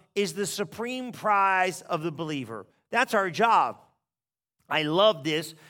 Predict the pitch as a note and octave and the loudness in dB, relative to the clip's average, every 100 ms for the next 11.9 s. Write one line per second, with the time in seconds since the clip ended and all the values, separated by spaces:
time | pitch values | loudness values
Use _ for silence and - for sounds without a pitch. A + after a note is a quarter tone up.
0 | - D#3+ F#3 E3 D#3 F3 A3 F#3+ D#3+ D#3 | -12 -2 -2 -2 -6 -8 -8 -4 -2 -2
1 | - - - E3+ F#3 F#3+ F3+ F3+ D#3+ F#3 | -6 -12 -4 0 2 2 0 -4 -6 -4
2 | F3 - F3+ D3 C#3+ G3 E3 F3+ F#3 F3 | -4 -2 -4 -4 -8 -6 -6 -4 0 0
3 | - E3 F3 F3 E3 F#3+ F3+ D3+ - - | 0 -8 -8 -6 -4 -4 -2 -4 -6 -12
4 | G3 A#3 A#3 A3+ G#3+ G3 F3 A3+ G#3+ C#3+ | -8 -6 -6 -6 -2 -2 -2 -2 -2 -2
5 | - - F#3 - A#3 B3+ A#3 A3+ G3 - | -6 -8 -8 -4 -4 -4 -4 -4 -6 -10
6 | _ _ - A#3+ G#3 F#3 F#3 F3 F#3 - | _ _ -4 -2 -2 -4 -2 -2 -2 -8
7 | _ - F#3+ G#3 G3+ G3 G#3+ G#3+ G3+ F#3+ | _ -10 -6 -2 0 2 4 4 2 0
8 | F3+ E3 F3+ F#3 E3+ D#3+ - - F3 F#3 | -2 -4 -2 0 -2 -4 -14 -6 -2 0
9 | E3+ F3+ D#3+ - F3 C#3+ D3 F3+ D3 C#3+ | -2 -4 -4 -4 -4 -4 -4 -4 -4 -8
10 | C#3 C#3+ C#3+ B2+ - F3 D#3+ D4+ C4 F3+ | -6 -4 -4 -4 -10 -8 -2 0 0 -2
11 | C3+ D3+ F3+ G3+ D3+ D#3+ G#3+ G#3 | -4 -2 0 0 -4 -2 0 0